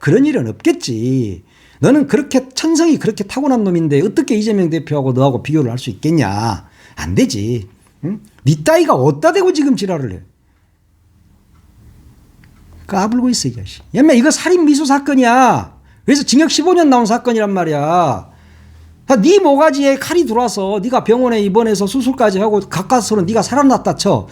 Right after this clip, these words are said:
그때 내가 "오, 철수야, 너 목 살짝 긁힌 것 가지고 뭐 입원까지 하고 수술하고 그러냐? 데일밴드나 붙여라. 안까짓기나 바르고 임마." 이러면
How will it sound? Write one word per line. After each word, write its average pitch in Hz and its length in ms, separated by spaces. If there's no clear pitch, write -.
그때 269 260
내가 208 400
"오, 285 280
철수야, 262 760
너 285 140
목 277 220
살짝 359 400
긁힌 302 300
것 294 120
가지고 240 320
뭐 220 140
입원까지 247 500
하고 214 180
수술하고 262 420
그러냐? 196 500
데일밴드나 208 560
붙여라. 143 840
안까짓기나 226 520
바르고 214 340
임마." 175 500
이러면 269 440